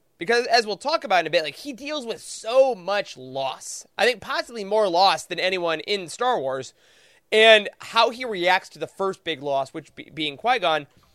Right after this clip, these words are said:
I think really sets the tone for the rest of his journey as a master, his journey as a general, and all these things, because he loses his master,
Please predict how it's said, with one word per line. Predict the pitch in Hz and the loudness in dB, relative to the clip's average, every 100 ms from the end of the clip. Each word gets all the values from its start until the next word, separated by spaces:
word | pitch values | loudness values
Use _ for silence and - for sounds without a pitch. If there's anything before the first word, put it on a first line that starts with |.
| _ _ - | _ _ -2
I | |
think | 170 175 | 0 0
really | 202 196 | -2 -4
sets | - 202 - | -2 -2 -4
the | 151 | -12
tone | - 180 170 147 131 _ _ _ _ | -6 -4 -4 -6 -14 _ _ _ _
for | 180 | -6
the | 170 | 0
rest | 156 - | 0 -2
of | 143 | -10
his | 139 123 - _ _ _ | -12 -12 -20 _ _ _
journey | 135 143 143 156 | -10 -8 -4 -4
as | 175 | -4
a | |
master, | 190 240 - 147 | -4 -4 -6 -10
his | 131 - | -14 -10
journey | 151 147 160 | -10 -6 -6
as | 160 | -8
a | |
general, | 147 175 214 175 135 | -4 -2 0 0 -2
and | 147 | -2
all | 151 | -4
these | 147 | -8
things, | - 214 165 | -6 -6 -6
because | 160 139 170 151 | -10 -8 -4 -4
he | 175 170 | -6 -8
loses | 160 220 285 254 294 220 | -6 -8 -8 -10 -10 -8
his | 190 | -8
master, | 139 127 - - 127 | -8 -12 -12 -12 -10